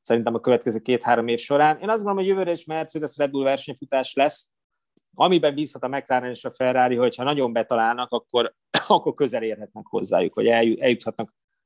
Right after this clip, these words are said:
majdnem arra a szintre. Abban kételkedem, hogy a Ferrari vagy a McLaren képes lenne átugrani egyből a Mercedes-t meg a Red Bullt. És hát a középcsapatoknál meg láttátok, ott olyan szoros a verseny, hogy bárki egy picit jobban betalál, és már is négy-öt helyet ugrik előre, vagy esik hát.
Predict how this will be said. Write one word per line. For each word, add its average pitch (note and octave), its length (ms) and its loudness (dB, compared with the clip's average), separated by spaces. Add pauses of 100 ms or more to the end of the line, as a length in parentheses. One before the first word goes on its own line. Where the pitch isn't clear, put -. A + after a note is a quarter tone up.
majdnem C3 380 4
arra G#2+ 240 4
a F#2+ 60 -10
szintre. G2 340 -4
Abban A#2+ 240 2
kételkedem, A#2+ 640 2
hogy G#2 120 -10
a G2+ 60 -10
Ferrari A2 420 2
vagy G#2+ 120 -2
a G#2 60 -6
McLaren G#2 360 -6
képes - 360 -4
lenne A2 160 0
átugrani G#2 600 2
egyből F#2+ 220 -4
a G2 40 -4
Mercedes-t G2 600 -6
meg F#2 140 -12
a - 40 -2
Red C#3+ 180 4
Bullt. C#3+ 260 6 (520)
És - 160 2
hát E3+ 120 4
a D#3+ 60 2
középcsapatoknál D#3 640 2
meg C#3+ 100 -4
láttátok, C3+ 420 2
ott B2+ 120 -6
olyan C3+ 160 -2
szoros B2+ 320 -4
a A#2+ 40 -4
verseny, A2+ 380 -6
hogy A2 120 -6
bárki C#3+ 440 4
egy A2+ 120 -2
picit B2 280 -12
jobban A2 280 -2
betalál, A#2 420 2
és A2+ 160 -8
már A2 200 -2
is G2+ 140 -16
négy-öt F#2+ 360 -14
helyet G2 240 -10
ugrik F2+ 260 -20
előre, C3+ 400 0
vagy G2 160 -6
esik - 260 -18
hát. - 200 -16